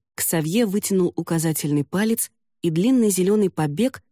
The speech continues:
тотчас пробился из-под земли и обвил мои запястья, приковывая к месту. Пошатнувшись, я дернула за стебель,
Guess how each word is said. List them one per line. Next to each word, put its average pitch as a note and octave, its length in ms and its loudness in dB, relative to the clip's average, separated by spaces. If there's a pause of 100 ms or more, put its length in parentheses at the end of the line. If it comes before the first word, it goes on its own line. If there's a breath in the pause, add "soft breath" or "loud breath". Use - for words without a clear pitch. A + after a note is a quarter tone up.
тотчас A#3+ 500 -2
пробился F#3+ 540 -2
из-под E3 320 -2
земли D#3 460 0 (260)
и F3 80 -2
обвил D#3+ 360 0
мои F3 220 2
запястья, E3 720 -2 (180)
приковывая D3+ 600 -2
к - 120 -6
месту. C#3+ 460 -2 (680)
Пошатнувшись, F3+ 880 -2
я E3 140 0
дернула D#3+ 360 2
за D3 140 0
стебель, F3+ 480 -2